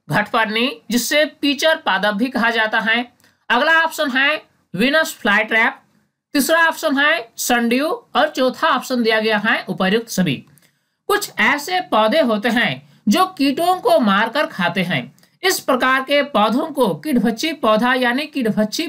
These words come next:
पादप कहा जाता है। कीटभक्षी पादप का सबसे अच्छा उदाहरण है घटपर्णी यानी पीचर पादप, वीनस फ्लाई ट्रैप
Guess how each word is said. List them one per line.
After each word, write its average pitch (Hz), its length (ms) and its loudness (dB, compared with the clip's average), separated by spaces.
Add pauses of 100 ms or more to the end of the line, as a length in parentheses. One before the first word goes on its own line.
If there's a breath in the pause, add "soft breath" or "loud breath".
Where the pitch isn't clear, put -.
पादप 208 420 0
कहा 202 180 0
जाता 160 300 -2
है। 151 160 -4 (680 soft breath)
कीटभक्षी 311 460 2
पादप 294 380 -2
का 302 180 0
सबसे 294 380 -4
अच्छा 277 380 -2
उदाहरण 247 380 0
है 247 220 0 (300 soft breath)
घटपर्णी 226 600 0
यानी 220 360 0
पीचर 233 360 -2
पादप, 233 460 -2 (340 soft breath)
वीनस 254 400 2
फ्लाई 233 240 0
ट्रैप 233 400 -2